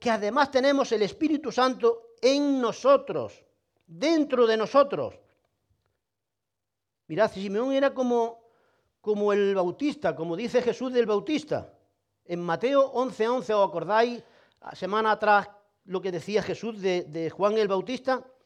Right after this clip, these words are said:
Dice, "Entre los que nacen de mujer, no se ha levantado otro mayor que Juan el Bautista.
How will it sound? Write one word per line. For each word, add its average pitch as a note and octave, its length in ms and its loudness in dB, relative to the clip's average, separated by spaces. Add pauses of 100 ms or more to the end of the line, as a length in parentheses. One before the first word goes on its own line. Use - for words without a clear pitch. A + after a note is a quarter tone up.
(100)
Dice, E3 380 -6 (260)
"Entre F#3+ 400 0
los F3+ 220 -2
que E3+ 160 -4
nacen B3 480 0
de G#3 100 2
mujer, F#3+ 560 2 (540)
no A3 240 -2
se B3 220 0
ha B3 40 4
levantado A3 600 2
otro B3 280 2
mayor G#3+ 460 -2
que F#3 100 -8
Juan G3+ 280 -2
el A3+ 100 2
Bautista. B3 640 -4